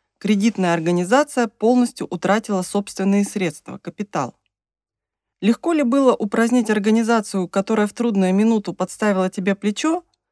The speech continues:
знает только сама Набиуллина. Она и раньше хорошо усвоила это правило. Если идёшь на принцип,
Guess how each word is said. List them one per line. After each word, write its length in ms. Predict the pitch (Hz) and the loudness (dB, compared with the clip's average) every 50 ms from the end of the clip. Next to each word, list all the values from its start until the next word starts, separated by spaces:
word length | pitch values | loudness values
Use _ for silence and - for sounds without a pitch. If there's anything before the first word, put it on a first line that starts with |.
| _ _ _ - | _ _ _ -8
знает 380 | - 196 233 233 226 214 214 | 0 2 4 4 4 2 0
только 280 | - 294 285 277 - 190 | 0 -2 -2 -2 -2 -4
сама 280 | - 208 202 214 233 | -2 0 2 2 2
Набиуллина. 680 | 226 226 208 185 208 202 185 165 135 131 139 147 156 _ _ _ _ _ _ _ _ _ _ _ - | 2 2 2 2 2 2 0 0 -2 -4 -8 -12 -14 _ _ _ _ _ _ _ _ _ _ _ -2
Она 240 | - 208 247 262 294 | 0 2 4 6 6
и 60 | 302 | 6
раньше 300 | 302 302 294 247 - - | 6 6 4 4 2 -2
хорошо 440 | - - 196 190 196 196 - 233 208 | -2 0 2 2 2 2 2 0 0
усвоила 460 | 190 190 - 202 214 247 247 226 202 | 0 -2 -2 -2 0 2 2 4 2
это 220 | 196 202 202 - 208 | 2 0 0 -2 -4
правило. 520 | - 208 196 180 165 147 135 131 151 160 _ _ _ _ _ _ _ _ _ _ | 0 0 2 2 0 -2 -6 -10 -10 -14 _ _ _ _ _ _ _ _ _ _
Если 340 | - 202 240 240 - 233 226 | -2 0 0 0 0 0 0
идёшь 240 | 214 208 233 233 - | 2 2 2 2 2
на 140 | 220 202 208 | 2 2 2
принцип, 460 | - 269 285 320 320 - - - | 2 2 2 2 2 2 -2 -10